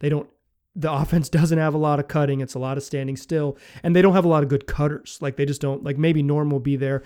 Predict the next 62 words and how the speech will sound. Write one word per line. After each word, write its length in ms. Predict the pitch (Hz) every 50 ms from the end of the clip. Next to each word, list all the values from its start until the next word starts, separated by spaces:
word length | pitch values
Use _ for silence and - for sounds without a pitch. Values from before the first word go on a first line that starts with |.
| - - - -
and 240 | 147 143 143 131 - _ -
Derrick 160 | 175 208 214 214
Jones 180 | 196 160 147
Junior 240 | 156 226 233 185 151
has 100 | 143 135
shown 240 | - - 143 147 147
an 60 | 139
ability 360 | 131 123 147 143 139 139 135
to 160 | 131 - 135
really 260 | 135 143 147 143 135 123
read, 400 | 135 147 156 156 156 151 127 - _ _ _ _ _ - - -
um, 320 | 139 131 127 123 123 120 - -
we'll 60 | 135
talk 160 | - 147 131
about 140 | - 180 165
that 100 | 147 143
in 80 | 139 139
the 80 | 139
next, 360 | 139 139 143 143 - - - 143
the 100 | 139 139
next 340 | 139 139 - - - -
question, 320 | - 180 165 156 - 135 131
but 240 | 139 139 156 151 156
really 180 | 185 190 165
read 260 | 151 131 156 175 165
the 60 | 131 143
baseline 400 | 120 160 196 226 - - 139 131
a 40 |
little 140 | 131 127 131
bit. 160 | 123 139 147
But 120 | 156 175 208
other 160 | 247 233 175
than 100 | 151 147
that, 200 | 160 170 147 143
they 40 | 156
don't 140 | 180 185 165
have 160 | 151 139 131
guys 200 | 143 139 139 127
like 140 | 131 127 -
C 140 | - 277
J 200 | 233 208 196 175
and 80 | 156 147
Dame 220 | 127 160 165 151
don't 220 | 135 147 143 - -
cut 240 | - - 147 151 151
off 180 | 135 135 -
the 80 | - 131
ball 240 | 127 127 127 131 135
very 200 | 139 - - -
well. 380 | - - - - - - _ _ _ _ _ _ _ _ -
Um, 260 | 143 143 139 143 -
it's, 200 | - 143 - - -
it's 180 | - 131 - -
like 180 | 127 123 120
a, 120 | 131 - -
it's 160 | 139 - -
a 120 | 139 117 - _ _ _ -
true 220 | - - 196 165
weakness 500 | 135 135 143 143 139 - - - - -
of 120 | - - -
theirs. 300 | - - - - - - - - - - _
So, 420 | - - 175 160 147 143 131 120